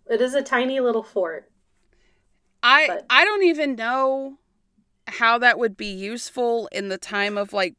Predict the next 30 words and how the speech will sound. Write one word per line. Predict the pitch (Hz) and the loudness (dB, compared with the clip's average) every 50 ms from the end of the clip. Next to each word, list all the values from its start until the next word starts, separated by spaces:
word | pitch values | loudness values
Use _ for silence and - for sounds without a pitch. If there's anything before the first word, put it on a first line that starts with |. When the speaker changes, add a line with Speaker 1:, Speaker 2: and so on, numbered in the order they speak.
| _ | _
Speaker 2:
boats | - 196 196 208 226 - - - - - | -2 0 0 0 -4 -8 -14 -14 -10 -10
and | 202 190 180 | -8 -8 -8
horses. | 180 - 202 190 202 226 226 - - 269 277 277 277 254 | -10 -6 -4 -4 -2 -2 -4 -2 -2 0 0 0 -2 -6
So, | - - - - - | -8 -10 -10 -10 -8
like, | 226 240 233 220 - - - _ | -2 2 2 2 2 0 -10 _
what | - 226 233 269 277 | -14 -2 2 2 4
do | 320 | 4
you, | 320 285 - _ - - - - - - _ _ - _ | 2 0 -4 _ -20 -20 -20 -20 -20 -20 _ _ -20 _
what | 269 277 262 277 294 302 | -8 -4 2 4 6 6
do | 339 | 6
you | 330 330 247 | 4 2 0
do? | - 311 311 285 226 | 0 -4 -4 -4 -6
See | - - - 269 294 320 | -10 -12 -10 -8 -4 -4
a | 302 | -4
big | 247 - - 277 285 226 202 _ | -4 -4 -6 -6 -6 -6 -10 _
boat | - 208 220 247 285 - _ _ _ _ _ _ _ _ _ _ _ | 2 2 2 2 0 -6 _ _ _ _ _ _ _ _ _ _ _
and | 240 247 247 247 247 | -2 -2 -2 -4 -6
then | 240 240 240 233 226 220 - _ _ _ _ _ _ _ _ _ _ _ _ _ _ _ _ _ 196 _ - | -4 -4 -4 -4 -6 -8 -12 _ _ _ _ _ _ _ _ _ _ _ _ _ _ _ _ _ _ _ -2
get | 254 254 247 254 - _ _ _ _ _ | 2 2 2 2 0 _ _ _ _ _
on | 240 240 233 | -8 -6 -4
another | 226 226 233 226 226 220 220 262 262 240 | -4 -4 -4 -2 -4 -2 0 -2 -4 -4
boat | 220 _ 254 254 262 285 277 - _ _ _ _ _ _ _ _ _ | -6 _ -2 0 0 -2 -2 -8 _ _ _ _ _ _ _ _ _
to | - 254 233 190 - _ _ _ _ _ _ _ _ _ _ _ | -6 -6 -6 -6 -8 _ _ _ _ _ _ _ _ _ _ _
beat | - 247 247 190 _ _ | -10 -10 -10 -10 _ _
the | 247 220 | -12 -12
big | 196 - 233 233 233 233 _ | -6 -6 -6 -6 -6 -14 _
boat | - 262 247 247 233 - - _ _ _ | -8 -6 -4 -4 -4 -6 -10 _ _ _
to | - 269 254 240 | -12 -10 -10 -8
the | 220 214 | -10 -10
fort? | - - 226 247 277 330 359 - - | -10 -8 -8 -2 -2 -2 -2 -2 -6